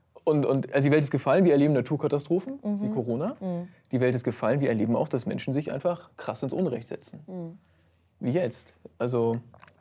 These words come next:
Speaker 1: ähm, ich finde auch, dass die Bibel uns da eine, eine Möglichkeit gibt, das zu deuten. Und ich sehe das halt, das ist Unrecht.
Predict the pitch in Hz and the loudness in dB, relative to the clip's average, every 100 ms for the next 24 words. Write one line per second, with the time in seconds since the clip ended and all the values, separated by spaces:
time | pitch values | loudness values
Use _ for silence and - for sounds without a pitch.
0 | _ _ _ _ _ _ - - - - | _ _ _ _ _ _ -20 -20 -10 -4
1 | 113 110 117 - _ - 123 - 202 190 | -2 -2 -4 -10 _ -14 -6 0 2 2
2 | 151 147 135 165 185 175 165 160 151 - | 0 0 2 4 4 2 0 0 0 -4
3 | 120 143 160 196 170 170 156 160 147 - | -4 0 2 0 0 0 0 -2 -4 -6
4 | 143 160 160 - - - _ _ _ _ | -4 0 -2 -2 -12 -20 _ _ _ _
5 | _ _ _ _ _ _ _ - 139 143 | _ _ _ _ _ _ _ -2 2 4
6 | 156 175 170 175 156 147 - - 131 143 | 6 6 6 4 4 0 0 0 2 2
7 | 262 - | -2 -6